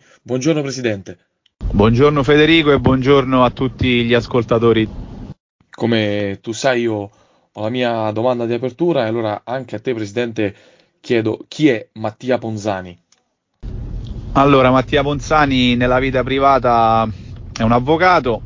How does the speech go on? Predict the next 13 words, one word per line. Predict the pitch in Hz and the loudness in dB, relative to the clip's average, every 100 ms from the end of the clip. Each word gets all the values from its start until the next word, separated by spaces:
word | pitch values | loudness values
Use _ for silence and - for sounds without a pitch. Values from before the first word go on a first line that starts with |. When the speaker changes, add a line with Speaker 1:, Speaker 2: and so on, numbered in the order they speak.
| - | -8
Speaker 2:
titolare | - 117 120 120 | 0 2 4 4
di | 113 | 2
uno | 113 | 0
studio | 113 - 120 117 | 0 -2 2 2
legale | 113 120 117 110 110 104 104 95 - - | 2 2 2 2 2 0 -4 -8 -14 -14
di | - 110 | -6 -2
diritto | 107 110 - 107 104 | 0 -2 2 2 4
civile | 101 113 117 110 | 2 0 2 2
e | |
penale, | 107 139 160 160 107 92 - - - - - - - - - - | 2 0 2 2 2 -2 -6 -20 -20 -20 -20 -20 -20 -20 -20 -20
sposato | - - 131 143 143 131 127 123 120 113 | -8 0 2 4 4 2 2 2 2 0
con | 120 | -4
Cristina | 117 147 - 165 156 123 104 | -4 -6 -6 -4 -2 -2 -4